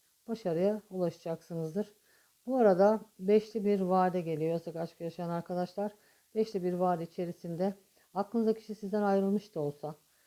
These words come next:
bir anda sessizliğe de gömülmüş olsa, beşli vade içerisinde aklınızdaki kişiden güzel bir haber alabilirsiniz. Onun size dair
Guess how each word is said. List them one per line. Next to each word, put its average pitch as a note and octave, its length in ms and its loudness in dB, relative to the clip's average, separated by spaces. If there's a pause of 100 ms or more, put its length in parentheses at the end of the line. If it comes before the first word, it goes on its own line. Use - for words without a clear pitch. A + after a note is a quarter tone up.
(160)
bir G3+ 60 -6
anda G#3 200 0
sessizliğe F#3+ 640 -4
de F#3+ 80 0
gömülmüş D#3+ 500 -4
olsa, E3 400 -6 (360)
beşli G3+ 300 -4
vade E3 280 0
içerisinde E3 800 -4 (540)
aklınızdaki F3 420 -6
kişiden F3+ 440 -6 (200)
güzel G3+ 340 0
bir D#3+ 60 -6
haber D#3+ 480 -2 (100)
alabilirsiniz. F#3 880 -2 (840)
Onun G#3+ 340 4
size G#3+ 400 0
dair F3 380 2